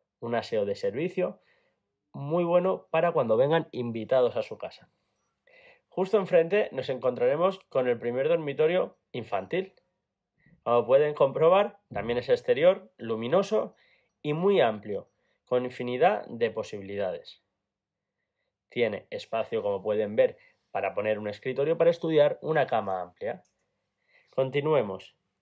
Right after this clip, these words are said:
A mano derecha nos vamos a encontrar con el segundo dormitorio infantil, que, como pueden comprobar,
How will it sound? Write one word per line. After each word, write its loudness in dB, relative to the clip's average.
A 0
mano 2
derecha 4
nos 0
vamos 0
a -2
encontrar 2
con 0
el -2
segundo -2
dormitorio 2
infantil, -4
que, 0
como -2
pueden 0
comprobar, 2